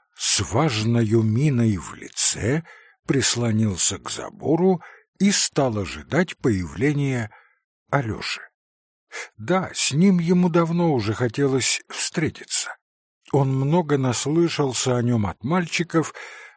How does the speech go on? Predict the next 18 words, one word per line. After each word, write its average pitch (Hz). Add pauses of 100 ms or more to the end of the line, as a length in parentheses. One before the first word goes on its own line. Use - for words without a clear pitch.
но 170
до 165
сих 160
пор 170
всегда 139
наружно 110
выказывал 160 (500)
презрительно 165
равнодушный 170
вид, 185 (420)
когда 110
ему 117
о 185
нём 147
говорили. 170 (380)
Даже 113
критиковал 117
Алёшу, 120